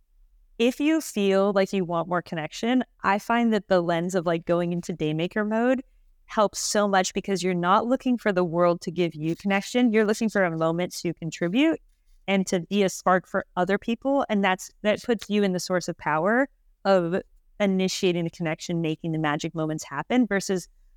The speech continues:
looking for, like, who's gonna bring it to me, who's gonna give it to me. So that, that's the first one. It's, it was a longer one. <laughs> It wasn't quite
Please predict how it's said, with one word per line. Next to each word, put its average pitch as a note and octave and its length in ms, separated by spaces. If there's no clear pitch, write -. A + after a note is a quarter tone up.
looking G3 340
for, F#3+ 200
like, F3 240
who's G#3+ 240
gonna F3+ 220
bring E3+ 280
it E3 180
to E3+ 60
me, D3+ 240
who's E3 140
gonna D#3+ 200
give D3+ 140
it - 120
to - 60
me. - 100
So E3+ 360
that, A3+ 280
that's B3+ 240
the D#4 100
first G3+ 280
one. D#3 260
It's, - 220
it C4+ 120
was D#4+ 120
a E4+ 60
longer A#3+ 440
one. F#3+ 420
<laughs> A3+ 120
It B3+ 120
wasn't C4+ 280
quite B3 220